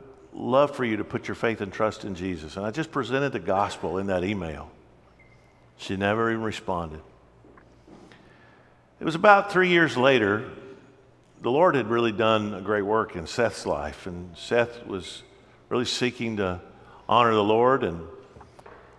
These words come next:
he came and talked to me one day. He said, "Do you remember that young lady?" I said, "Yeah, I do." He said, uh, "You know, uh, we, we, she got in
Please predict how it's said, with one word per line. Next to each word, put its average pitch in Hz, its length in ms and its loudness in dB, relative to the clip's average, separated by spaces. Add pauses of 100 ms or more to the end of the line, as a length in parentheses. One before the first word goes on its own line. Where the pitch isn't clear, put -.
(380)
he - 60 -14
came 165 260 2
and 135 100 -2
talked 147 220 6
to 135 60 0
me 131 60 2
one 117 100 2
day. 113 140 6
He 107 60 2
said, 107 280 2
"Do - 580 -14
you - 40 2
remember 208 260 4
that 185 160 6
young 185 160 2
lady?" 202 260 2
I 160 80 0
said, 123 300 2 (180)
"Yeah, 190 200 0
I - 20 -2
do." 190 260 -4
He 98 160 -4
said, 104 400 -2
uh, 85 300 0 (760)
"You 131 120 0
know, 151 260 4
uh, 95 240 2 (120)
we, 123 140 -4
we, - 720 -20 (360)
she 98 340 -12 (500)
got 104 200 4
in 123 100 0